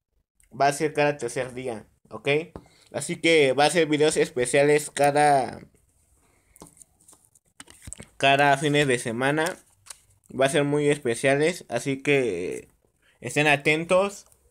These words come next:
Voy, voy a estar subiendo desde la una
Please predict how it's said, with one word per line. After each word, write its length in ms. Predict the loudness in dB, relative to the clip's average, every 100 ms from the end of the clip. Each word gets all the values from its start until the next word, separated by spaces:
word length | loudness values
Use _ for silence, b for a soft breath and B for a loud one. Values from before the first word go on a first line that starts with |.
| _ _ _ _ _ _
Voy, 280 | -6 0 2 4 2 0 -6 -8
voy 160 | -2
a 40 | 0
estar 200 | 0 0
subiendo 1200 | 0 0 0 0 0 2 2 2 -2 -6 -12 -20 b b b b b -4
desde 360 | -2 2 2
la 180 | 4 4
una 460 | 4 4 2 0